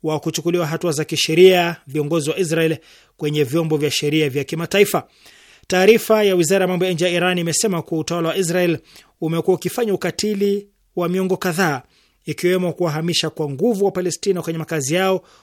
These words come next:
kuwataabisha kwa njaa na kufanya mauaji ya umati, hususan dhidi ya wanawake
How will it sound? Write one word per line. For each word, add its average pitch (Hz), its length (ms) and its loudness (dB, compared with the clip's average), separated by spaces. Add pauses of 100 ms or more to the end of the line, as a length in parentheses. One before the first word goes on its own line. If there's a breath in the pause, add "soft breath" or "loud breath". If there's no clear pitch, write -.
(140 soft breath)
kuwataabisha 165 800 0
kwa 165 180 -4
njaa 190 340 2 (400 loud breath)
na 143 180 -6
kufanya 156 420 -2
mauaji 156 360 0
ya 151 60 2
umati, 180 400 0
hususan 160 600 -2 (280)
dhidi 151 560 0 (360 soft breath)
ya 143 460 -4
wanawake 156 640 -4